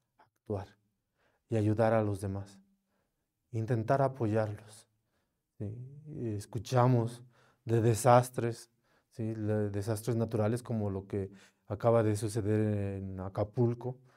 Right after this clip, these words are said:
por ejemplo, y ¿dónde está nuestra compasión? ¿Dónde están esos buenos samaritanos que van a ayudar?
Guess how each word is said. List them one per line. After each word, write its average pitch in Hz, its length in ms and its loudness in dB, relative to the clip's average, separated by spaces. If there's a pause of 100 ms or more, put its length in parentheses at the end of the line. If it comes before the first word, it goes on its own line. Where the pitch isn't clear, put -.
(160)
por 104 120 -10
ejemplo, 123 400 -4
y 101 240 -4 (760)
¿dónde 143 220 2
está 139 180 -2
nuestra 123 300 -2
compasión? 104 480 -4
¿Dónde 127 220 0
están 123 240 -2
esos 117 220 -4
buenos 110 260 -2
samaritanos 104 680 -4
que - 120 -10
van 98 160 -6
a 95 40 -8
ayudar? 95 300 -10